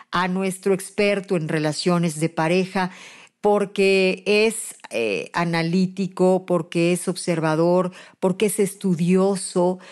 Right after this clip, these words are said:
porque tiene mucha experiencia laboral. Es que estoy con mi amigo Leopi. Él es coach de pareja. Y bueno, pues yo te pregunto, Leopi de mi corazón, ¿cómo estás?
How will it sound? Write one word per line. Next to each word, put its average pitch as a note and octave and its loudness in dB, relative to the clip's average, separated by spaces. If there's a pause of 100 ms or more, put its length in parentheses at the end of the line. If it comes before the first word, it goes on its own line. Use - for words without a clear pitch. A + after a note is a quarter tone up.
(240)
porque G3 2
tiene G#3+ 0
mucha G#3+ 2
experiencia E3+ 0
laboral. F3 0 (380)
Es G3 0
que G3 2
estoy A3 0
con G#3 2
mi G3 0
amigo G#3+ 2
Leopi. D#3+ 0 (220)
Él A3 2
es A3+ -4
coach G#3 0
de E3+ -2
pareja. E3 -2 (360)
Y G3 2
bueno, F#3+ 0
pues - -2
yo F#3 -2
te G#3 -2
pregunto, G3+ 2
Leopi F3+ 2
de F#3+ 2
mi G3 -2
corazón, A#3+ 0
¿cómo F3+ 0
estás? B3 -2